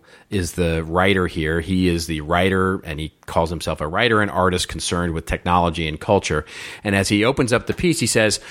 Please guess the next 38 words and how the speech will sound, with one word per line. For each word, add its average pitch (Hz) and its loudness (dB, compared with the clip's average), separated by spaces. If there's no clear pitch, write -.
"I - 0
usually 135 2
write 107 2
on 104 2
my 95 2
own 107 2
blog, 90 2
but 90 -4
frankly 110 0
don't 113 0
want 107 0
what 101 0
I'm 101 2
talking 107 0
about 98 2
here 107 2
anywhere 107 2
near 104 4
my 98 2
own 90 0
site. 101 0
Please 110 2
be 101 4
advised 95 2
this 98 0
essay 95 2
describes 85 0
dis-, 80 -2
disturbing 131 0
things 80 -2
and 85 -2
links 95 0
to 87 0
disturbing 113 0
graphic 95 0
and 85 -4
video 90 2
content. 80 -4